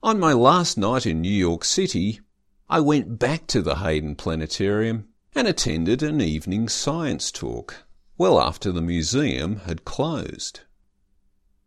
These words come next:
This was a presentation held in the planetarium where a human operator used Digital Universe software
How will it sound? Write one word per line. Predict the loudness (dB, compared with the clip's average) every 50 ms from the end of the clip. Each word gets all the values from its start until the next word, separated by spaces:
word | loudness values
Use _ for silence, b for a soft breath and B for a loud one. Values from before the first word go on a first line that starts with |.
| _ _ _ _ _ _ -4
This | -2 -2 -2 0 0
was | 0 0
a | 0 -2
presentation | -2 -2 -2 0 0 0 -4 -4 -2 0 0 2 2 0 0 -2 -2 -2
held | -2 0 0 2 2 2 2
in | 2 2 2
the | 0
planetarium | -2 -4 -2 -2 0 0 0 -2 0 0 0 0 0 0 0 -2 -2 -4 -4 -8 _ _ _ _ _ _ _ _ _ _ _ _
where | 4 6 6 6 6
a |
human | 4 2 -2 -2 -2 0 2 2 4 4 2 2 0
operator | -2 -2 -2 -2 0 0 0 0 0 0 -2 -2 0 0 -2 -2 -2 -6 _ _ _ _ _ _ _ _ _ _ _ _ _ -2
used | 0 2 2 2 0 -2 -6 -12 -12 -6 0
Digital | 2 2 2 2 0 -2 0 0 2 2 2 2
Universe | 2 2 2 4 2 2 2 2 0 0 0 0
software | 0 0 0 2 0 0 -2 0 0 2 4 4 4 4 2 2